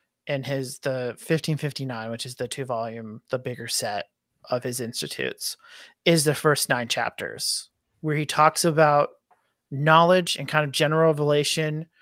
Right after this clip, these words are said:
and how, even how this affects in the fall,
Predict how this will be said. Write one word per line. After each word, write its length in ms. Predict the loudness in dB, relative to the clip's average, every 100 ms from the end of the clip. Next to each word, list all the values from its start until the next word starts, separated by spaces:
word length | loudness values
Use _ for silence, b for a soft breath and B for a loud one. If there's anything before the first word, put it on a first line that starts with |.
| b b b -6
and 140 | 0
how, 540 | 4 6 6 6 2 -4 _ _ _
even 240 | -4 -2 -2
how 240 | 0 2
this 220 | 4 2
affects 760 | 0 -2 -2 -2 -4 -6 -6 -8 _ -6
in 100 | -4
the 80 |
fall, 600 | -4 0 2 4 2 -2